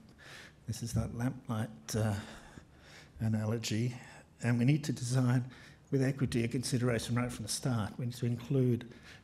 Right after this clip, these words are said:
uh, minorities and disadvantaged people in the trials right from the start and, and be thinking of the, um,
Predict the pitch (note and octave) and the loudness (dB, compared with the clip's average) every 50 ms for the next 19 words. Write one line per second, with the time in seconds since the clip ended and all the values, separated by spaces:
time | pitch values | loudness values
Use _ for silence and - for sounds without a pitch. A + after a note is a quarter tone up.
0 | - - - C#3+ B2 A#2 - A#2 A#2 A#2+ B2 B2 A#2+ B2+ A#2+ A2+ B2+ B2 B2 A#2+ | 2 2 2 4 2 2 4 4 6 8 8 10 10 10 8 8 6 4 4 4
1 | A#2 E3+ D3+ - - A#2 B2 A#2+ A#2 A2+ A#2 - - C3+ B2 A2+ A#2 A2+ C3 C#3 | 4 4 2 2 4 6 6 6 6 6 4 4 6 8 8 8 8 6 6 6
2 | C3 A2+ - - A2+ G#2+ G#2 A2 A2+ A2+ - - - - - - - - - - | 4 4 2 0 0 0 0 0 -2 -4 -6 -10 -18 -20 -20 -20 -20 -20 -8 -4
3 | - A#2 A#2 A#2 - - G#2 G#2 - - - C3 A#2 A2 A2 A2+ G#2 G#2+ A2+ A2 | 0 0 0 0 -2 -4 -4 -4 -2 0 2 4 4 6 6 4 4 2 2 0
4 | - - - - - B2+ A2+ G#2+ - - C3 A#2 G#2+ - A2 F#2+ - - - - | -4 -8 -6 -2 0 2 2 2 4 4 4 4 4 2 0 0 -2 -6 -14 -16
5 | - - - - - - - - - A2+ A2+ A2 - - A2+ B2+ C3+ - - - | -14 -10 -8 -8 -8 -8 -8 -6 -4 -4 -4 -4 -2 0 0 0 0 -2 -4 -4
6 | - B2+ A2+ A2 A#2+ C3+ | -2 0 0 0 0 -2